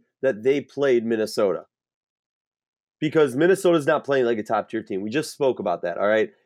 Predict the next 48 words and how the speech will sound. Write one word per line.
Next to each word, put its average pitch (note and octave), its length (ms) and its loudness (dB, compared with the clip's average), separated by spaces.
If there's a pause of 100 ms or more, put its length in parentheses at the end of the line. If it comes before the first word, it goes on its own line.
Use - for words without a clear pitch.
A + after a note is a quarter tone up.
And C#3 140 0
they F#3+ 100 4
pulled A3 240 0
it G3 80 4
out D3 160 4
against C3 240 0
Minnesota, C3 440 2
and A#2+ 60 0
many C#3+ 200 0
people C#3 320 -2
say, C#3 220 2
"Oh, D3 180 4
E C#3+ 120 2
D C3+ 140 0
D, C3 80 -4
E C3 220 0
D A#2 140 -2
D." D3+ 300 0 (320)
I'm E3 120 2
gonna C4+ 120 2
take E3+ 220 2
it D3 60 0
a C3 60 0
step - 280 0
further. C#3 480 0 (920)
Without D3 440 0
their F#3 160 2
bench, C3+ 520 -2 (300)
and C#3+ 100 0
I D3+ 120 2
think, D#3+ 320 -2
uh, C#3+ 460 2 (340)
you C3+ 100 -4
know, B2+ 400 4 (180)
Coach C3+ 320 -2
Tebow D3 180 -2
w-, C3 340 2
would C3 140 0
agree A#2 260 -2
with E3+ 120 2
me A#2+ 120 0
on A2 100 0
this A2+ 160 -4
just A#2+ 240 -4
based A#2 260 -4
off A#2 200 0
of, G#2 160 -6
uh, G#2 260 2